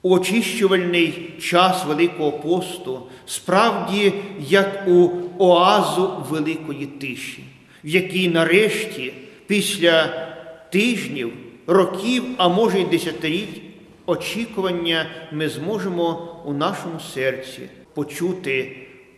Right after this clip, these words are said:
очікуваний голос Спасителя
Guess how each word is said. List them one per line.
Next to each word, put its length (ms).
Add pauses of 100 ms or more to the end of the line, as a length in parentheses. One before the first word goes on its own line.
(140)
очікуваний 960 (320)
голос 320
Спасителя 720